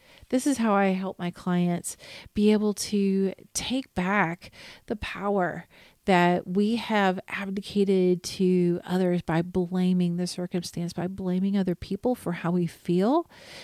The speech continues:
and how we react. And instead, we can actually have the empowerment and the freedom and the clarity and the peace and calm that comes with managing our mind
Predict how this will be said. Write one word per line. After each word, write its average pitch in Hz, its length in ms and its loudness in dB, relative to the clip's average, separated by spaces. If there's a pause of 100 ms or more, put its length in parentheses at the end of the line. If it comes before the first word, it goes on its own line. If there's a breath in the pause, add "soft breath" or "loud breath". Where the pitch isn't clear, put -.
(100)
and 185 120 2
how 180 160 4
we 180 180 4
react. 165 760 -2 (720 soft breath)
And 190 640 6
instead, 202 1120 4 (440 soft breath)
we 202 220 6
can 208 480 4
actually 185 380 -2
have 180 340 0
the 190 260 4
empowerment 196 800 2
and 170 140 2
the 175 60 2
freedom 247 600 2 (760 soft breath)
and 190 180 6
the 190 80 4
clarity 220 880 0 (600 soft breath)
and 185 160 4
the 196 120 6
peace - 560 0
and 185 180 0
calm 180 560 0
that - 220 -4
comes 180 440 2
with 170 540 2
managing 165 580 2
our 160 120 -2
mind 175 520 -4